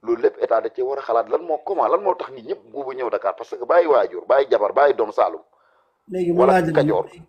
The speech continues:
Speaker 2: ma laaj la benn affaire.
Speaker 1: Oui.
Speaker 2: Ña bàyyi Saalum, bàyyi Kajoor, bàyyi ñooñ léew la lépp, groupe boo ñëw. Erreur u kan la?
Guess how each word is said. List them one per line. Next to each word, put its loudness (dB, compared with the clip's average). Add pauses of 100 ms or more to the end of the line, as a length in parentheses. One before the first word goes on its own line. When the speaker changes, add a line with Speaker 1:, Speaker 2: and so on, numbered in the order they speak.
(220)
Speaker 2:
ma -4
laaj 0
la 0
benn -4
affaire. -10 (920)
Speaker 1:
Oui. -14 (1040)
Speaker 2:
Ña 2
bàyyi 4
Saalum, -2
bàyyi 2
Kajoor, -4
bàyyi -2
ñooñ 0
léew 2
la -2
lépp, -2 (260)
groupe 0
boo 0
ñëw. 2 (2000)
Erreur 2
u -4
kan -6
la? -10